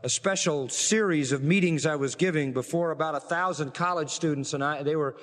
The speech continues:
mostly unbelieving at, uh, Whittier College. And, um, I was speaking about the veracity of the Bible and the authenticity of the Christian faith, and then having an answer,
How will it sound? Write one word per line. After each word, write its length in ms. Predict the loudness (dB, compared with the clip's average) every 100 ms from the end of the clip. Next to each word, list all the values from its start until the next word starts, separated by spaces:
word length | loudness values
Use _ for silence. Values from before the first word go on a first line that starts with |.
| -20 -8
mostly 420 | -4 -2 0 -2 0
unbelieving 640 | 0 0 2 2 0 0
at, 240 | -2 -2
uh, 100 | -4
Whittier 380 | 0 0 2 0
College. 720 | 0 -2 0 -2 -4 -4 -6 -10 -20 -20 _ -20 -10 -4
And, 280 | -2 0
um, 380 | 0 -2 -4 -4
I 140 | -2 -2
was 160 | -2
speaking 420 | -2 -2 0 0
about 240 | 0 -2 -2
the 80 | -4
veracity 640 | 0 0 -2 -2 0 0
of 80 | 0
the 80 | -2
Bible 460 | -2 -2 -2 -4
and 80 | -4
the 80 | -4
authenticity 680 | -4 -4 -4 -4 -4 -2 -2
of 60 |
the 60 | -4
Christian 400 | -4 -4 -2 -4
faith, 320 | -2 -2 -2
and 100 | -2
then 120 | 0
having 260 | 0 -2 -2
an 100 | -2
answer, 460 | -2 -2 -4 -4